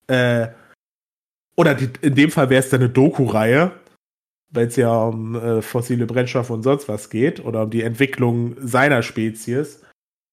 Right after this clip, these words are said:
Ähm, dass er natürlich denen sagt, „Ja, pass auf, ihr könnt hier, äh, dann mit uns handeln und wir bauen das mit euch oder ihr könnt uns helfen und dann können da auch mal welche reingucken, talala, wir sind hier, ganz toll, ganz,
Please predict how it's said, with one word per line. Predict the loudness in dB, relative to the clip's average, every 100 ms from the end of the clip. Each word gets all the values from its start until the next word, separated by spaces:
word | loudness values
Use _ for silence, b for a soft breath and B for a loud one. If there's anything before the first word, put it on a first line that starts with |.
| _ -4
Ähm, | -2 0 -2 -6 -12 _ _ _ _ _ -2
dass | 0 2
er | 2 2
natürlich | 0 2 2 2
denen | -2
sagt, | 0 -2 -2
„Ja, | -6
pass | -6 -8 -2
auf, | 0 0 -2
ihr | -8
könnt | -8 -8
hier, | -14 -12 -4 0 2 2 2 2 0 -2 -10 -12
äh, | -4
dann | -2 -2
mit | -6
uns | -6 -4
handeln | -2 0 -2
und | -4 -4
wir | -4
bauen | 0 0 0
das | -2 -4 -6
mit | -4
euch | 0 2 2 0 -6
oder | -10 -6 -6
ihr | -4
könnt | -4 -4
uns | -6 -2
helfen | 0 0 -2
und | -4
dann | -4 -4
können | -4 -4
da |
auch | -4 -4
mal | -4
welche | -4 -4 -2
reingucken, | -2 -2 -2 -4 -4 -8
talala, | -6 -4 -2 -2 -2 -2 -2 -2
wir | -4
sind | -4
hier, | -6 -4 -2 -4
ganz | -6 -8 -6
toll, | -2 2 0
ganz, | 0 -6 -8 -12